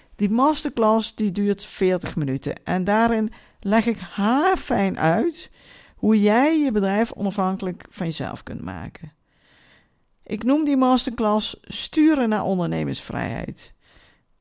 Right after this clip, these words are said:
En die bied ik je dus gratis aan omdat het mijn missie is om zoveel mogelijk hardwerkende, ambitieuze M K B-ondernemers te helpen aan een bedrijf wat hen meer vrijheid geeft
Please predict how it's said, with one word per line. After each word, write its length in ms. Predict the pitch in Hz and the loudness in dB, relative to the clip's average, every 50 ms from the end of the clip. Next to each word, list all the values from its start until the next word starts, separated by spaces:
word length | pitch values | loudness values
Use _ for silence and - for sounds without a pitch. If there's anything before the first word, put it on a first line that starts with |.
| _ | _
En 120 | - 240 233 | -2 0 2
die 100 | 240 202 | 2 4
bied 200 | 269 294 311 - | 2 2 2 0
ik 140 | 269 - | -2 0
je 120 | - 233 208 | 2 2 4
dus 200 | 190 185 180 - | 4 2 0 0
gratis 480 | - 262 254 269 277 269 269 226 214 | -2 0 2 2 0 0 0 -2 -2
aan 300 | 226 156 208 214 220 220 | 0 0 0 0 0 -2
omdat 300 | - - 202 190 185 185 | -2 -2 0 0 0 0
het 120 | 180 165 165 | -2 -4 -2
mijn 360 | 180 180 185 185 214 262 285 | 0 0 0 2 0 0 0
missie 360 | 262 254 - 240 - - 226 | 0 0 0 -2 -2 -4 -4
is 240 | 208 214 214 - - - - _ _ _ _ _ - | -4 -4 -4 -6 -12 -20 -20 _ _ _ _ _ -8
om 160 | - 175 175 | -4 -4 -2
zoveel 440 | 175 175 160 - - 208 226 269 302 | 0 -2 -2 0 2 2 2 2 2
mogelijk 320 | 294 285 277 285 277 - | 4 4 4 2 2 0
hardwerkende, 720 | 214 220 226 214 - 196 196 190 190 185 - 185 175 170 | -2 -2 -2 -2 -2 -2 0 0 0 0 -2 -2 -2 -2
ambitieuze 600 | - - 185 170 170 - - 185 175 175 170 180 | -2 -2 -4 -4 -4 -2 0 0 2 2 0 -2
M 200 | - - 175 170 | -2 -4 -4 -4
K 100 | - - | -4 -2
B-ondernemers 880 | 151 160 160 - - 160 151 151 151 151 151 151 151 151 165 170 - - - _ _ _ _ _ _ _ _ _ _ _ _ - | 0 0 0 0 -2 -4 -4 -2 -2 -2 -2 -2 -2 -2 -4 -6 -8 -12 -20 _ _ _ _ _ _ _ _ _ _ _ _ -12
te 100 | - - | -6 -4
helpen 520 | 170 165 165 190 190 202 214 208 - 196 - | -4 -2 -2 -2 0 -2 -2 -2 -2 -4 -2
aan 160 | - 175 175 | 0 0 0
een 100 | 160 151 | 0 0
bedrijf 460 | 143 147 143 156 160 170 185 208 202 | -2 -2 -2 0 0 0 0 -2 -2
wat 180 | - - 165 - | -4 -6 -4 -2
hen 380 | 175 165 156 156 165 170 - _ _ _ _ _ _ _ | 0 0 0 0 -2 -4 -8 _ _ _ _ _ _ _
meer 420 | - 143 147 147 160 175 196 214 202 | -6 -4 -2 0 2 2 2 2 2
vrijheid 480 | 202 185 170 139 131 104 87 113 - | 0 0 0 2 0 0 -2 -4 -6
geeft 380 | - 127 156 - - 175 - | -8 -6 -4 -4 -4 -4 -6